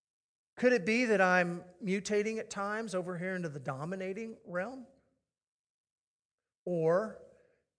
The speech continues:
could it be that I'm mutating into the passivity realm where I'm just not leading?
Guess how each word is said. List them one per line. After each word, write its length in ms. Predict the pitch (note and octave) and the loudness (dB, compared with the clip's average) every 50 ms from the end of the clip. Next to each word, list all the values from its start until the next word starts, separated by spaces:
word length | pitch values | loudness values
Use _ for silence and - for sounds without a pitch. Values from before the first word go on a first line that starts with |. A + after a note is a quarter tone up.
| _ _ _ | _ _ _
could 160 | - F3 E3 | -4 -2 -2
it 80 | F3 D3+ | -2 -2
be 240 | D#3 F3+ F3+ F#3 F3 | 0 0 0 0 0
that 160 | D3 E3 D#3+ | -2 -2 -2
I'm 160 | D#3+ D#3 D3 | -2 -2 -2
mutating 540 | D#3 E3 E3+ E3 - F3 E3 D#3+ D#3+ D#3 D#3+ | -4 -4 -4 -4 -4 -4 -4 -4 -4 -6 -6
into 240 | D#3+ D#3 D3 C#3+ C#3+ | -6 -6 -6 -8 -8
the 120 | B2+ C#3+ | -8 -8
passivity 680 | C3+ - - D3+ C#3+ - - F#3+ G#3+ A#3 C4+ C#3+ C3+ B2+ | -10 -8 -8 -8 -6 -6 -6 -6 -6 -6 -8 -10 -10 -8
realm 340 | B2 B2 B2 B2 A#2+ A#2 A#2+ C3 _ _ _ _ _ _ _ _ _ _ _ _ _ _ _ _ _ | -10 -10 -10 -10 -12 -14 -16 -20 _ _ _ _ _ _ _ _ _ _ _ _ _ _ _ _ _
where 160 | F3 D#3 D3+ | -8 -6 -6
I'm 140 | D3 D3 C3+ | -6 -6 -6
just 240 | D3 D#3+ D3+ - | -6 -8 -8 -8
not 220 | D3+ C#3+ C#3 C3+ - - _ _ | -8 -8 -8 -10 -10 -14 _ _
leading? 400 | C4 E3+ C#3 D3 C#3+ C3 B2+ A#2+ | -14 -12 -10 -10 -10 -10 -12 -14